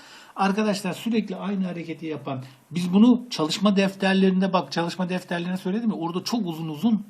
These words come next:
konuştuk arkadaşlar. Bu hareket bizim titreşim hareketimizdir. Periyodik aynı yerden geçiyor, duruyor,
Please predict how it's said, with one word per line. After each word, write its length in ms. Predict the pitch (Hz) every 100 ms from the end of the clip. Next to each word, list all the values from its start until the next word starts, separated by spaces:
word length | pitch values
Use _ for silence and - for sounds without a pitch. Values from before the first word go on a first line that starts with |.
| -
konuştuk 460 | 151 151 - 165
arkadaşlar. 600 | 143 135 143 143 143 254 269 - - _ 208
Bu 140 | 220
hareket 420 | 175 147 151 131
bizim 420 | 143 156 302 254 - _ _ _
titreşim 520 | - 127 - 127 220
hareketimizdir. 840 | 170 131 131 117 113 104 - 110 - _ _ _ _ -
Periyodik 720 | 185 175 175 165 254 277 - - -
aynı 320 | 175 185 165
yerden 520 | 160 151 151 180 156
geçiyor, 520 | 160 156 - 175 170
duruyor, 320 | 151 147 147